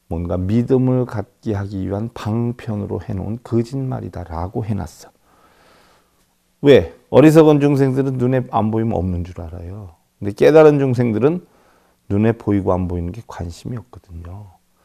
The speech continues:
그래서 뭔가는 따라오게 하려고 방편으로 만들어 놓은 것이다. 자, 오늘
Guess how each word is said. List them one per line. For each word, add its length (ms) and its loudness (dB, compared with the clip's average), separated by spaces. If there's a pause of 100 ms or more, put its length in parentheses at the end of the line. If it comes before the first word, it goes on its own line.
(420)
그래서 440 2
뭔가는 680 0
따라오게 440 0
하려고 400 -2
방편으로 960 2 (680)
만들어 520 -2 (680)
놓은 340 -10
것이다. 800 -14
자, 460 -8 (160)
오늘 560 -4